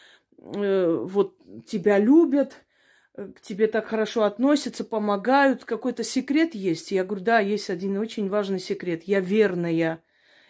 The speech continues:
Или ты думаешь, что меня не испытывали? Ты думаешь, мне не делали больно? Меня через тысячи адов не проводили? Но я верная, они увидели, что я не отступилась, и я не, не побежала крест носить. Я не сказала: «Ой, и всё, я не хочу,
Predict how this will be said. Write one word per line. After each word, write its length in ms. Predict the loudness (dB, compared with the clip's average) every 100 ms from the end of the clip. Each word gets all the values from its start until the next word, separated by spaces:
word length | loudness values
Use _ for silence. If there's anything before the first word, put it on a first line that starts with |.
| -8
Или 160 | -4
ты 140 | -2 0
думаешь, 360 | 2 4 2
что 680 | 0 -4 -2 0 0 0 0
меня 300 | 0 0 4
не 160 | 4 4
испытывали? 680 | 0 -10 -12 -8 -6 -6
Ты 180 | -10 -10
думаешь, 360 | -4 -2 -2 -2
мне 260 | 2 4
не 140 | 6 4
делали 420 | 2 2 4 0
больно? 600 | -2 4 4 4 0 -6 -8 -20 -20 _
Меня 260 | -2 0 0
через 420 | 0 -4 -4 -6 -10 -12 -8
тысячи 380 | -8 -6 -4 0
адов 420 | 2 0 -2 -4
не 80 | -6
проводили? 800 | -2 0 0 -2 -4 -4 -6 -10 -20 _
Но 100 | -6
я 200 | 0 2
верная, 420 | 4 4 6 4 4
они 140 | 0
увидели, 360 | 0 -2 -2 -6
что 180 | -6
я 160 | -4 -2
не 120 | 0
отступилась, 760 | -2 -4 -12 -4 0 0 0 -2
и 60 |
я 140 | -2 0
не, 260 | 2 2
не 120 | 0 -2
побежала 480 | -2 0 2 2
крест 420 | 0 2 2 0 -6
носить. 360 | -8 -8 -4
Я 80 | -2
не 80 | -4
сказала: 340 | -4 -4 0
«Ой, 260 | 2 2 0
и 200 | -4 -10
всё, 200 | -4 0
я 140 | 0
не 100 | -2
хочу, 420 | -8 -10 -4 -6